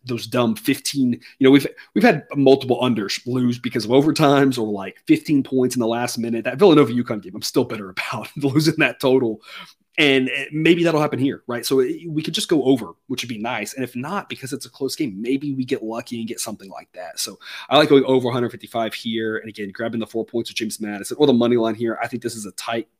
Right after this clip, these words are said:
contest. Who the heck knows what'll happen? Should be a fun game. Should be on your radar. Um, a lot happening here <laughs> on Saturday, but if you can find a way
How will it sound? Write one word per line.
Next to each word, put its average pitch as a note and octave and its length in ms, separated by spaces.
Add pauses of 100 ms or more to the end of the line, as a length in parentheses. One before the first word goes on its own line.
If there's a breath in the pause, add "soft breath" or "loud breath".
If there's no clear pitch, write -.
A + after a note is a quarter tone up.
(140)
contest. A#2 720
Who C3+ 120
the A2+ 80
heck G#2 200
knows G#2 200
what'll G#2 180
happen? G#2 220 (240 loud breath)
Should D3 160
be A#3+ 80
a G#3+ 80
fun C#3 340
game. A#2+ 340
Should D3+ 220
be F#3 160
on B2 220
your A2 140
radar. A2 520 (280 loud breath)
Um, G#2+ 640
a A2+ 60
lot C3 340
happening B2+ 420
here A2 460
<laughs> - 100
on A#2 160
Saturday, A2+ 460
but G#2 100
if G#2+ 60
you F#3+ 60
can G#3 100
find D#3 200
a B2+ 40
way B2 320